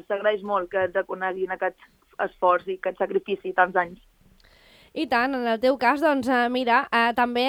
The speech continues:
Speaker 2: mm, com és cada... Bé, com ja van dos anys seguits, també una mica, doncs, la constància, no?, en aquesta, mm, assoliment de, de diferents objectius esportius.
Speaker 1: Exacte,
Speaker 2: <laughs>
Speaker 1: any a any està,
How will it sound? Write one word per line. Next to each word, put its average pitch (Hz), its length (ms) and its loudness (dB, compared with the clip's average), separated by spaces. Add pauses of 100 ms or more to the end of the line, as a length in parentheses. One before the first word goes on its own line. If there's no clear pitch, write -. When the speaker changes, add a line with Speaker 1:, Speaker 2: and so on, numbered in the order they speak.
Speaker 2:
mm, 262 500 -4
com 254 200 4
és 277 120 0
cada... 302 380 2
Bé, 262 340 0
com 254 240 -4
ja 262 160 4
van 302 160 2
dos 311 160 0
anys 311 160 -4
seguits, 302 320 -4
també 302 260 2
una 330 220 0
mica, 302 240 0
doncs, 330 300 2
la 277 260 4
constància, 277 720 0
no?, 320 240 4
en 285 240 2
aquesta, 262 800 2
mm, 247 500 -8 (200)
assoliment 277 760 0
de, 294 220 4
de 254 180 0
diferents 262 500 0
objectius 294 680 2
esportius. 269 840 0 (960)
Speaker 1:
Exacte, 220 500 8
Speaker 2:
<laughs> 269 320 6
Speaker 1:
any 214 240 10
a 220 80 10
any 226 160 6
està, 208 540 8